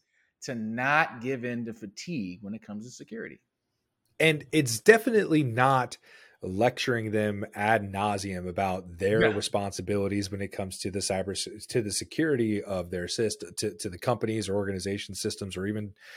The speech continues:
Speaker 2: their own privacy, right? It's not about, you know, these, uh, pamphlets that, that some organizations hand out on an annual basis and count as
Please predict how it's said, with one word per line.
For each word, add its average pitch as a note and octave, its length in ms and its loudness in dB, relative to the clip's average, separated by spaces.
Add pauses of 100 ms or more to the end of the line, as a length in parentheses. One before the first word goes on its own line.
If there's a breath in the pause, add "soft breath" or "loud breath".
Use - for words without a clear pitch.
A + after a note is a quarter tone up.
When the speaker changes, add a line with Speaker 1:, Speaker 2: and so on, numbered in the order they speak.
(200 loud breath)
Speaker 2:
their G2 160 2
own A2+ 240 2
privacy, D#2 560 -8
right? G2 260 -4 (300 loud breath)
It's G2+ 240 -2
not B2 240 4
about, A2 380 4 (960)
you A2 100 0
know, G2+ 120 4
these, G2 520 -2 (480 soft breath)
uh, G2 240 2 (160)
pamphlets B2 540 0
that, G#2 220 0
that F#2+ 200 0
some A2+ 180 2
organizations G#2 680 -2
hand A2+ 320 -4
out G2+ 160 2
on G2 140 -2
an G#2 80 -2
annual G2+ 400 -2
basis G2 520 -4
and E2 260 -14
count G#2 340 -6
as F#2+ 400 -4